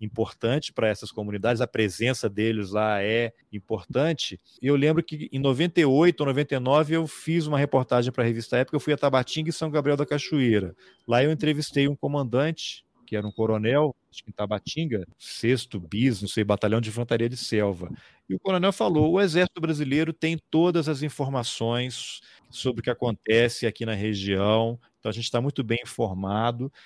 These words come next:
Então agora descobriram centenas de pistas clandestinas. Pô, eu no Google Earth aqui, você olha ali, você vê o que que tem.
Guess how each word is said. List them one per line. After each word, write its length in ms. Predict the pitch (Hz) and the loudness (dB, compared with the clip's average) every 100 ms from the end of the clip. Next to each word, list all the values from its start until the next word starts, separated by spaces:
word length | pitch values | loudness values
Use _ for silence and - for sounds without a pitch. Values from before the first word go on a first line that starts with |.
| - - | -20 -14
Então 180 | - 170 | -2 2
agora 480 | 175 156 135 175 185 | 4 6 8 8 6
descobriram 840 | 160 - 147 127 180 214 135 95 | 0 -2 2 4 4 4 2 0
centenas 720 | - - 131 - 156 180 151 104 | -4 -2 0 2 0 2 2 0
de 140 | 110 | -6
pistas 640 | - 151 185 - 113 98 | -6 -4 -2 -2 -2 -4
clandestinas. 1120 | - 120 113 98 - - 185 170 - - - _ _ | -4 -4 -2 -4 -6 -4 -4 -4 -6 -8 -14 _ _
Pô, 160 | 208 123 | -2 0
eu 160 | 160 | 0
no 120 | 214 160 | 0 -2
Google 540 | 117 185 165 131 135 | 0 2 4 6 8
Earth 160 | 175 - | 6 2
aqui, 200 | 127 175 | -2 -2
você 340 | 190 - 185 - _ | -2 0 0 -2 _
olha 260 | 120 147 147 | 2 6 6
ali, 220 | 117 156 | 6 2
você 300 | 170 - 180 | 0 0 0
vê 240 | 104 127 | 2 0
o 80 | 170 | 0
que 160 | - 139 | -2 -8
que 120 | 123 | -8
tem. 420 | - 117 147 151 | -4 -2 -2 -4